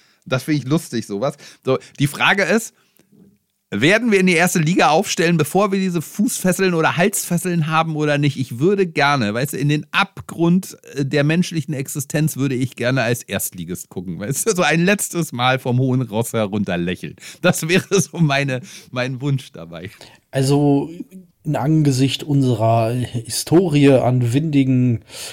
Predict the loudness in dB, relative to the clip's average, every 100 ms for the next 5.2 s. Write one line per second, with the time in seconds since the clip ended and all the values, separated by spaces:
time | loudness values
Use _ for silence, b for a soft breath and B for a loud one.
0 | B -4 0 2 0 -2 -2 0 0 -2
1 | -4 -4 -4 -2 -2 -4 -4 -4 -4 -6
2 | -6 -6 -6 -6 -4 -4 -2 -2 -2 -4
3 | -4 -2 -4 -4 -4 -2 0 0 0 -2
4 | 0 0 0 -2 -2 -2 -2 -2 -4 -4
5 | -4 0